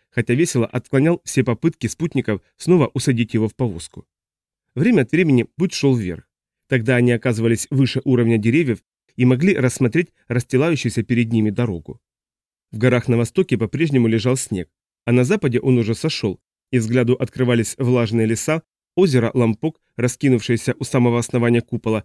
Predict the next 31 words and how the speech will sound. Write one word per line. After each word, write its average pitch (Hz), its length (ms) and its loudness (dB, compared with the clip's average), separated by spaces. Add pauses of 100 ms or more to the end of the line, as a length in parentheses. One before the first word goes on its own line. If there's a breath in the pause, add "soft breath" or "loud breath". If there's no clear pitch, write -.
(140)
словно 120 300 0
голубое 120 400 2
блюдце, 110 480 -4 (340)
и 226 100 0
тот 185 220 0
же 156 80 2
самый 120 320 0
ландшафт, 117 400 -2 (220)
только 131 260 0
отраженный 123 520 2
в 104 40 -4
громадном, 120 500 0 (180)
уносящемся 123 720 -2
в 127 100 0
небо 120 260 2
зеркале. 101 560 -8 (880)
Покинув 123 400 0
дом 107 200 0
в - 20 -8
горах, 131 320 -2 (240)
Вилли 214 220 2
чувствовал 135 380 -2
себя 127 220 0
не 135 140 4
в - 40 -10
своей 113 220 0
тарелке. 95 480 -4 (440)
Если 131 280 0
бы 120 140 2
не 123 100 4
Пол, 180 300 0